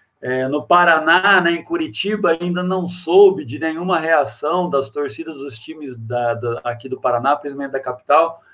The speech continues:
é, mas é um, é um, é uma fórmula interessante que os movimentos sociais, os sindicatos, as centrais, podem, podem se usar sim. Agora, eu tenho, eu fico bastante receoso, meninos,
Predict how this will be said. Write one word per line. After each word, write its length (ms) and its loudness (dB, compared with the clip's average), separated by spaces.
é, 480 4
mas 400 0
é 80 6
um, 220 2
é 80 6
um, 320 2
é 100 -2
uma 240 -2
fórmula 480 2
interessante 880 2
que 300 -4
os 160 -2
movimentos 460 -6
sociais, 640 4
os 140 -6
sindicatos, 840 0
as 140 0
centrais, 580 2
podem, 800 4
podem 400 2
se 160 -8
usar 300 -6
sim. 240 -6
Agora, 280 0
eu 40 -8
tenho, 200 -6
eu 160 6
fico 220 -10
bastante 380 -2
receoso, 1080 4
meninos, 400 -8